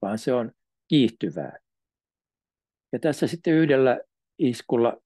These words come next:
pantiin kosmologia uusiksi. Tämä oli yhdeksänkymmentäluvun loppua. Tämä yksi havainto oli vuoden tiedeuutinen,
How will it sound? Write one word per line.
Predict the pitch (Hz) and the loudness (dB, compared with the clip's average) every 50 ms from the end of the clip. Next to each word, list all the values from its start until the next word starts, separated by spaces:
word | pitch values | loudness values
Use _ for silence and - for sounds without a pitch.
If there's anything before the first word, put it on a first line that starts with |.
| _ - | _ -4
pantiin | 123 107 110 104 - - 175 165 160 | -4 -2 -4 -4 -2 -2 -2 -2 -2
kosmologia | - 104 98 - - 104 104 98 95 95 95 90 85 - - _ _ _ - | -4 -6 -8 -8 -10 -8 -8 -8 -6 -6 -6 -6 -6 -8 -12 _ _ _ -4
uusiksi. | - 95 90 85 82 - - - - - - - - _ _ _ _ _ _ _ _ - | -2 -2 0 -2 -2 -4 -8 -12 -14 -16 -16 -16 -16 _ _ _ _ _ _ _ _ -10
Tämä | - 87 92 | -8 -4 -4
oli | 107 127 143 | -2 0 0
yhdeksänkymmentäluvun | 135 120 135 117 - - 113 113 131 110 101 101 - 107 95 95 92 92 90 90 - _ _ _ _ _ _ _ _ _ _ - | 0 0 0 -2 -2 -6 -6 -4 -4 -4 -4 -4 -4 -4 -4 -4 -4 -4 -6 -6 -10 _ _ _ _ _ _ _ _ _ _ -2
loppua. | - 110 101 - _ _ _ - - 107 85 76 - _ _ _ _ _ _ _ _ _ _ _ _ _ _ _ _ _ - | 0 0 0 -2 _ _ _ -10 -6 -4 -4 -4 -6 _ _ _ _ _ _ _ _ _ _ _ _ _ _ _ _ _ -6
Tämä | - 120 113 | -4 -2 0
yksi | 120 147 151 - - | 2 0 0 -2 -2
havainto | 139 139 135 135 123 123 123 113 - 123 113 107 _ _ _ _ _ _ _ _ _ _ _ _ _ _ _ _ _ _ _ _ _ _ _ _ _ _ _ _ _ _ _ _ _ _ _ _ _ _ _ _ _ _ _ _ _ _ _ _ _ - | -2 0 0 2 2 0 0 0 -2 -4 -4 -4 _ _ _ _ _ _ _ _ _ _ _ _ _ _ _ _ _ _ _ _ _ _ _ _ _ _ _ _ _ _ _ _ _ _ _ _ _ _ _ _ _ _ _ _ _ _ _ _ _ -6
oli | - 110 110 131 143 123 - - _ - | -4 -2 0 0 0 0 -4 -10 _ -4
vuoden | 143 127 127 123 123 120 131 127 | -2 0 2 2 0 0 -2 -4
tiedeuutinen, | - 127 120 123 120 120 113 - 147 123 113 113 - 123 110 113 110 107 110 107 | -4 -2 -2 0 -2 -2 -4 -4 -4 -4 -4 -4 -4 -6 -6 -6 -8 -8 -12 -16